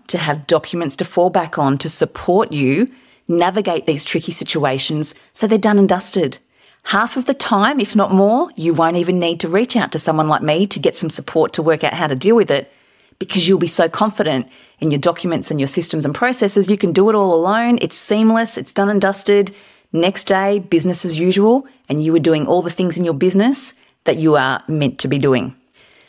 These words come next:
I hope that has shed some light for you in a really practical sense on why it is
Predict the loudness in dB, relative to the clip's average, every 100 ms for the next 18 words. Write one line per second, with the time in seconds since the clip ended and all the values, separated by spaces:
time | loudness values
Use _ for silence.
0 | _ _ _ _ -8 -4 -4 -2 -2 0
1 | 0 0 -2 -4 -2 -2 -4 -6 -6 -4
2 | -4 -6 -10 _ -4 0 0 -2 -8 -8
3 | -8 -6 -6 -6 -6 -8 -8 -12 -14 _
4 | -6 -4 0 0 0 2 2 0 -2 -6
5 | -10